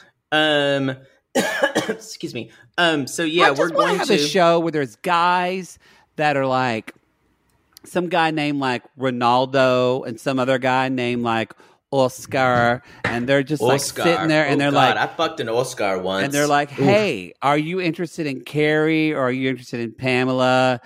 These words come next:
Speaker 2: And Ronaldo kinda, like, lets his leg accidentally drape on Oscar's by the pool, and he said, "Well, I'm interested in other people." And they kind of look longingly at each other,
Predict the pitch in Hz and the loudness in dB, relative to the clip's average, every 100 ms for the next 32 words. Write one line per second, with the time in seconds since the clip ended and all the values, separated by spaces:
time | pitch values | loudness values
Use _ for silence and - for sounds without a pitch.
0 | - _ - 131 131 131 131 135 143 143 | -16 _ -10 -6 -4 0 2 4 4 2
1 | 139 135 127 120 113 113 123 135 143 120 | 0 -4 -4 -4 -4 -4 -6 -4 -10 -8
2 | 120 123 123 123 127 104 120 - 123 120 | -4 -2 0 -2 -4 -4 -4 -4 -6 -4
3 | 120 117 101 107 113 117 113 - 104 104 | -4 -6 -4 -4 -4 -4 -6 -4 -6 -6
4 | - 120 117 113 113 107 107 - 113 117 | -8 -4 -4 -2 -2 -2 -6 -4 -2 0
5 | 117 120 110 110 - 113 107 98 - _ | 0 0 -2 -4 -2 0 0 -2 -8 _
6 | _ _ _ _ _ _ _ - 120 127 | _ _ _ _ _ _ _ -4 0 2
7 | 147 143 147 - 131 117 120 135 123 110 | 2 0 -2 0 0 2 2 0 -2 -4
8 | 90 101 95 104 107 139 143 113 120 127 | -4 -6 -4 -4 -4 -2 -2 -2 -2 -4
9 | 117 107 113 123 127 127 131 127 127 123 | -4 2 2 2 0 -2 -2 0 -2 -2
10 | 135 127 131 | -2 0 -2